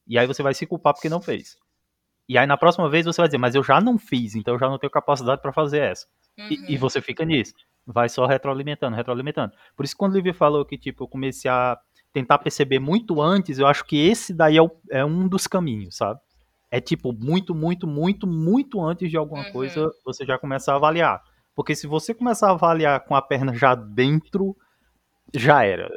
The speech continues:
Speaker 1: sabe?
Speaker 2: Uhum.
Speaker 1: Dali pra frente não vai acontecer. O meu caso, por exemplo, é muito da, é, eu, eu tento me afastar ao máximo do, do todo, sabe?
Speaker 2: Uhum.
Speaker 1: Quando eu percebo que vai fazer, já grita pra mim, "Ó, isso aí vai dar muito errado já.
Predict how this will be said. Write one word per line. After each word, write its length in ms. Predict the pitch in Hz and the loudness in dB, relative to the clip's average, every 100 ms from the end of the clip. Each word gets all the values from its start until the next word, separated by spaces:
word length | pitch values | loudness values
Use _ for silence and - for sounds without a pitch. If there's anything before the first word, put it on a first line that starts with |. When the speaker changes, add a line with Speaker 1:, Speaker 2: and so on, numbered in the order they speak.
| - | -14
Speaker 1:
sabe? 280 | - 110 104 | -6 -2 -2
Speaker 2:
Uhum. 80 | - | -2
Speaker 1:
Dali 180 | 110 110 | -2 0
pra 160 | 123 | 0
frente 280 | 113 120 117 | 0 -4 -8
não 160 | 127 127 | -8 -2
vai 160 | 120 | 0
acontecer. 540 | 127 139 131 147 - - | 0 -4 -8 -6 -6 -4
O 100 | 139 | -2
meu 220 | 131 156 | 2 2
caso, 360 | 247 151 165 175 | 4 4 4 4
por 140 | - 139 | 0 -2
exemplo, 300 | 120 131 123 | -2 -4 -4
é 20 | |
muito 300 | 127 143 165 | -4 -4 -2
da, 520 | 147 151 156 151 156 - _ _ _ _ _ _ _ | 2 4 4 2 0 -4 _ _ _ _ _ _ _
é, 480 | 113 110 110 110 104 | -4 -2 -2 -4 -4
eu, 120 | 131 135 | -4 0
eu 120 | 143 | 0
tento 260 | - 185 196 | 2 0 4
me 60 | |
afastar 300 | 165 160 - | 4 4 2
ao 60 | 165 | 2
máximo 680 | 147 135 - - 95 87 - _ | 4 4 4 -4 -12 -14 -20 _
do, 220 | 110 120 | -10 -10
do 160 | 117 123 | -8 -10
todo, 400 | - 110 90 - _ _ _ | -8 -8 -8 -14 _ _ _
sabe? 340 | - 101 113 - | -10 -8 -8 -16
Speaker 2:
Uhum. 280 | - - - | -20 -18 -6
Speaker 1:
Quando 100 | 120 | -4
eu 60 | |
percebo 500 | 135 170 - 165 185 | 0 0 2 0 0
que 120 | 196 156 | -2 -2
vai 140 | 143 | -2
fazer, 360 | - 127 120 151 | 0 -2 0 2
já 160 | 156 131 | 4 4
grita 280 | 135 151 | 2 -2
pra 180 | 160 196 | 4 4
mim, 120 | 180 | 6
"Ó, 80 | 127 | 4
isso 140 | 98 110 | 2 -2
aí 80 | |
vai 140 | 110 120 | 0 0
dar 140 | 117 | -2
muito 220 | 107 165 - | -4 -2 2
errado 300 | 233 147 120 | 2 2 -2
já. 180 | 107 | -8